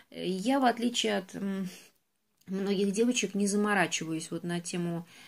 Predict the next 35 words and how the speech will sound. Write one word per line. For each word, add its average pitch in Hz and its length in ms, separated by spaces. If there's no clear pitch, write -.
вот 180 160
этой 175 180
вот 165 220
губки, 262 600
что 247 180
ее 170 140
там 160 240
помыть 247 580
нельзя 233 520
или 175 160
еще 262 380
что-то. 226 340
Меня 196 220
вот 190 160
это 185 160
почему-то 185 400
вообще 202 260
не 156 120
напрягает. 156 520
Наверное, 175 380
я 165 60
такая 175 280
грязнуля. 196 560
Вот, - 140
ну, 202 280
мне 208 320
это 254 100
как-то - 320
вот 185 120
не, 202 180
не 220 220
колышет 233 500
меня 156 140
это - 120
совершенно. - 560